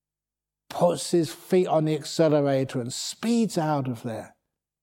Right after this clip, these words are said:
So all the good times, the happiness doesn't last as long as it should, as long as you think it should.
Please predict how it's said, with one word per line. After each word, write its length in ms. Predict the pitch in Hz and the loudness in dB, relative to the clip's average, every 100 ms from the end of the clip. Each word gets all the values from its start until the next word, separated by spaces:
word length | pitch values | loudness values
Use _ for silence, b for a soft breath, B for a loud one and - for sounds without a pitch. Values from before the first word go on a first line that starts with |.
| _ _ | _ _
So 140 | - 151 | -8 -2
all 100 | 165 | 0
the 80 | 156 | 2
good 220 | 180 170 | 2 2
times, 640 | 151 147 147 143 135 - - | 0 0 0 -2 -8 -14 -10
the 120 | 139 | -8
happiness 520 | - - - 135 127 | -4 -2 0 0 -2
doesn't 300 | - 139 139 | -4 -4 -4
last 400 | 143 143 127 - | -2 -2 -4 -6
as 180 | 135 123 | -8 -6
long 260 | 127 120 | -6 -6
as 120 | 117 135 | -8 -8
it 140 | - | -10
should, 400 | - 175 120 - _ - | -4 -2 -2 -6 _ -12
as 220 | 123 - | -10 -4
long 220 | 147 143 | -2 0
as 100 | 135 | -2
you 80 | 131 | -4
think 380 | 131 - 170 - | -6 -2 -2 -2
it 100 | - | -8
should. 280 | - 101 | -12 -16